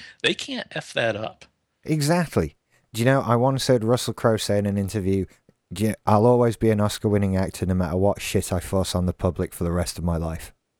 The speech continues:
Speaker 1: <laughs> And
Speaker 2: I
Speaker 1: it's, it's true.
Speaker 2: Yeah. He'll always be Oscar-winning actor Russell Crowe.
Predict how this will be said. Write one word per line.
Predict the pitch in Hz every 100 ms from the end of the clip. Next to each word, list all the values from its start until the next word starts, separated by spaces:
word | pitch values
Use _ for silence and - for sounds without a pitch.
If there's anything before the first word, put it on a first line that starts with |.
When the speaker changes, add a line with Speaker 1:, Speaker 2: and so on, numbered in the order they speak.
| - -
Speaker 1:
<laughs> | 127 - _ _ _ _ _ -
And | 139
Speaker 2:
I | 110
Speaker 1:
it's, | - -
it's | -
true. | - 247 - -
Speaker 2:
Yeah. | 170 226 - _ _ _ _ - - -
He'll | - 120 -
always | 123 120 120 120
be | 117 190 98 -
Oscar-winning | 104 - - 110 107 110
actor | 104 95 110 113 _ _ -
Russell | 101 95 120
Crowe. | - 143 208